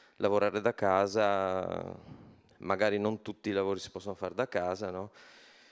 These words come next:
Tipo il pompiere non può portarsi gli incendi a casa da spegnere, però, eh, diciamo che abbiamo imparato che potevamo organizzarci in modo diverso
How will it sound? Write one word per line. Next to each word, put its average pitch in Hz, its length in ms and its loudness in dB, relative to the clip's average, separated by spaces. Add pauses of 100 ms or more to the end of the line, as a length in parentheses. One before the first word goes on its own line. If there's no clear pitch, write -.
(120)
Tipo - 220 -4
il 95 60 -2
pompiere 104 500 0
non 98 140 -4
può - 100 -16
portarsi 98 460 -2
gli 95 100 -6
incendi 95 460 -2
a 92 80 -2
casa 90 320 -4
da 87 80 -10
spegnere, 87 480 -6
però, 107 280 0 (380)
eh, 95 560 -2
diciamo 113 380 0
che 110 420 0 (360)
abbiamo 127 600 4
imparato 147 840 6
che 143 140 2
potevamo 147 500 4
organizzarci 151 1000 4
in 190 100 4
modo 123 260 6
diverso 104 760 -2